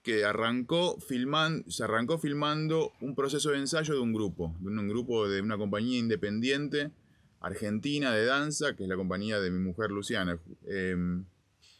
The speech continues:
que tiene un grupo de,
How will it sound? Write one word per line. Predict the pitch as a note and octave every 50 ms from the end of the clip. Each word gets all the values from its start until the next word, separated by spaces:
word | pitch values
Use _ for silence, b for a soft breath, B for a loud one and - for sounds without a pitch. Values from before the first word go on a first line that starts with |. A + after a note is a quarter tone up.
| b b b _ _ _ _ _ _ _ _ _ _ _ _ _ _ _
que | A2+ A2+
tiene | A#2+ B2+ C#3 C#3+
un | C3+ C3
grupo | C3 C#3 C#3 C#3 C#3 C3 B2
de, | A#2 A2+ A2 A2 G#2+ G#2+ G#2+ G#2 G#2 G#2 G#2 G2+ G#2 G2+ F#2